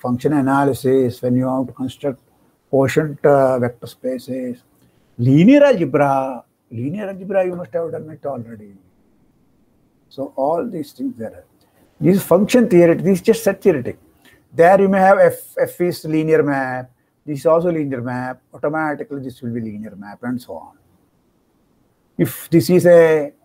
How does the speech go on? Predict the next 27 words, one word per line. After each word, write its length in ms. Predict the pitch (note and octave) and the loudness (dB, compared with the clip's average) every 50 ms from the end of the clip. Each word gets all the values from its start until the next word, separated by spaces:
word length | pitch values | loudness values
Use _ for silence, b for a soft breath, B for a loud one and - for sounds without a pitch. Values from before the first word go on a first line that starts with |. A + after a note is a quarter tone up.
| _ _ _ _ _ _ _ | _ _ _ _ _ _ _
normal 460 | D#3 D3+ D3+ D#3 D#3 D#3 E3 F3+ F3+ | -2 0 2 4 4 2 2 0 -2
subgroup 540 | E3+ - E3 D3+ B2+ B2+ C3 D3+ D#3+ D#3 - - | -4 -4 -6 -8 -8 -6 -4 -4 -4 -4 -4 -6
and 240 | D#3 D3 D3 D3 B2+ | -6 -4 -4 -6 -6
this 140 | C3+ B2+ C#3+ | -8 -8 -10
is 140 | D3 B2 | -10 -12
quotient 500 | - _ - D#3 E3+ C#3+ - E3 D3+ B2 | -10 _ 0 0 0 0 0 -6 -8 -6
here, 420 | B2+ B2 A#2+ A#2+ A#2+ B2 C3+ C#3+ - _ _ _ _ _ _ _ _ | -8 -8 -6 -6 -8 -8 -10 -12 -14 _ _ _ _ _ _ _ _
where 200 | - D3 D3 C#3+ | -2 -2 -2 -2
this 220 | B2 C3 C#3+ C3 F3 | -2 -4 -6 -6 -6
is 160 | F3 - - | -8 -4 0
a 120 | D#3+ D#3 | 0 0
subgroup, 640 | D3+ - - C3+ C3 A2+ A#2+ A2+ C3 C#3 C#3 C#3 - _ _ E3+ | 0 -2 -4 -6 -6 -6 -4 -4 -2 -2 -2 -4 -8 _ _ -8
then 220 | C#3 C#3 C#3 C#3+ C3 | -6 -6 -4 -4 -4
this 160 | C#3+ C#3+ - | -6 -6 -6
becomes 340 | - D#3 - E3+ C#3+ B2 D3+ | -10 -8 -8 -8 -8 -6 -6
a 60 | C#3 | -6
group, 420 | A2+ D#3 D3+ D3 C#3 C3+ B2+ - _ _ _ _ _ _ b b b b b _ _ _ | -2 2 2 4 4 2 0 -4 _ _ _ _ _ _ b b b b b _ _ _
then 140 | D#3+ D3 C#3+ | -6 -4 -4
this 200 | C#3+ D#3 - - | -4 -6 -6 -6
will 120 | E3+ D3 | -8 -4
be 120 | C#3 E3 D#3+ | -2 -2 -2
automatically 760 | C#3+ A#2+ - C3+ C3+ C#3+ C#3 C3+ C3+ B2+ A#2+ - C3+ C#3 C3 | -2 -2 -2 -2 0 0 0 0 -2 -4 -6 -6 -6 -4 -4
become 300 | A#2+ A#2+ - C3+ B2 C3 | -4 -4 -4 -4 -4 -2
a 260 | C3+ C#3+ D#3 F3 F3+ _ _ _ _ _ _ _ _ _ _ | -2 -2 -4 -6 -10 _ _ _ _ _ _ _ _ _ _
group 180 | C#3+ F#3 F3+ - | 0 0 0 -2
homomorphism. 760 | B2+ C3 A2+ G#2+ G#2 G2 G2 F#2+ - _ F#2+ F2 F2 F2+ _ _ _ _ _ _ _ _ _ _ _ _ _ _ _ _ _ _ _ _ _ _ _ _ _ _ _ _ _ _ _ _ _ _ A#2 | -4 -6 -6 -6 -10 -14 -16 -16 -18 _ _ _ _ -20 _ _ _ _ _ _ _ _ _ _ _ _ _ _ _ _ _ _ _ _ _ _ _ _ _ _ _ _ _ _ _ _ _ _ -12
Okay, 440 | A2 - E3 E3 C#3 G2+ - - | -2 0 0 0 0 -2 -6 -10